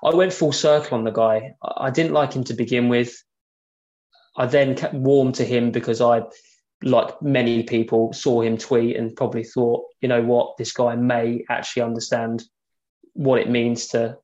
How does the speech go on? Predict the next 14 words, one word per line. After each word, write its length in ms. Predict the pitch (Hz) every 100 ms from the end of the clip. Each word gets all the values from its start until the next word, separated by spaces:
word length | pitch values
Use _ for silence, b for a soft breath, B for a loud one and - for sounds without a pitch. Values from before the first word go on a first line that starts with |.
| _ -
to, 140 | -
to 100 | -
be 160 | 120 120
an 80 | 117
owner 240 | 113 117
of 100 | 117
this 160 | 123 -
club 360 | - 117 113
and, 260 | 113 113 B B B B B B B _ _ -
and, 220 | - -
and 180 | 120 113
kind 180 | 123
of 220 | 117 110 -
represent 680 | 139 139 - 123 123 113 -